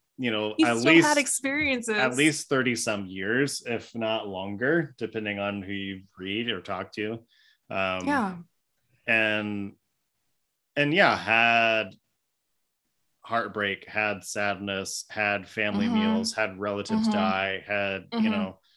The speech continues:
Speaker 1: um, had probably crushes and, you know,
Speaker 2: Yeah.
Speaker 1: love that was
Speaker 2: Yeah.
Speaker 1: not returned in, like, the
Speaker 2: Uh-huh.
Speaker 1: cute, sweet way of young kids and in the,
Speaker 2: Yeah,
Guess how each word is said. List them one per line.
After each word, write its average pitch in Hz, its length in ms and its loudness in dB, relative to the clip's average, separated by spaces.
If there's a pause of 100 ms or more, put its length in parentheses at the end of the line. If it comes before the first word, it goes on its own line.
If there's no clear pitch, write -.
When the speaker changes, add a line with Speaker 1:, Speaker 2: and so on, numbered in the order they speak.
(320)
Speaker 1:
um, 95 560 -4 (760)
had 160 360 2 (160)
probably 190 500 10
crushes 170 840 2
and, 127 840 6
you 247 100 -8
know, 226 240 2
Speaker 2:
Yeah. 175 800 6
Speaker 1:
love 147 280 8
that 208 280 4
was 190 120 4
Speaker 2:
Yeah. 180 40 2
Speaker 1:
not 135 220 6
returned 123 880 2
in, 120 220 2
like, 117 200 2
the 226 80 -2
Speaker 2:
Uh-huh. 233 80 -2
Speaker 1:
cute, 123 260 -2
sweet 123 240 -2
way 117 320 4
of 113 220 0
young 117 500 0
kids 113 580 -2
and 113 360 -6
in - 60 -4
the, - 80 0
Speaker 2:
Yeah, 185 560 4